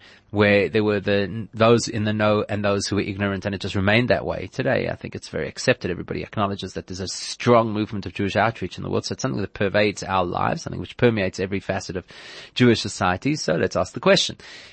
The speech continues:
People who are engaged in Jewish outreach, do you think that that creates an immunity from arrogance? Because I'm so busy helping other people, which I suppose is the way that it's, that it should be. Or does it create a possible,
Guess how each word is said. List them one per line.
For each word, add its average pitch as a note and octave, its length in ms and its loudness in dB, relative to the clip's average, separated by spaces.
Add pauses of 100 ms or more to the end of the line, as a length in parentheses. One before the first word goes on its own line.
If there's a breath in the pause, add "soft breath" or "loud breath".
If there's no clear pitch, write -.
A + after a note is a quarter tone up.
People B2+ 300 4
who A2 160 4
are G2+ 100 6
engaged G2+ 400 4
in A2+ 80 -4
Jewish G2 300 0
outreach, G2 400 0
do - 100 -2
you G#2+ 80 4
think G2+ 200 -4
that G2 120 -4
that G2 240 -4
creates G2+ 320 -2
an F#2 100 -4
immunity G#2 640 0
from - 320 2
arrogance? C3+ 400 2
Because - 220 -8
I'm F#2+ 120 -6
so C#3 280 -2
busy B2 300 -6
helping C#3 400 0
other G#2+ 140 -2
people, D3+ 440 2
which A#2+ 220 0
I A2 40 0
suppose A#2+ 480 0
is G#2 120 -6
the G2 80 -4
way G2 120 0
that F2+ 140 -2
it's, - 180 -12 (100)
that G2+ 120 2
it F#2 100 -6
should - 260 -2
be. D#3 220 2 (480 loud breath)
Or C3+ 380 8
does - 280 4
it A2+ 120 -6
create A2 340 4
a A2+ 60 -4
possible, A2 580 0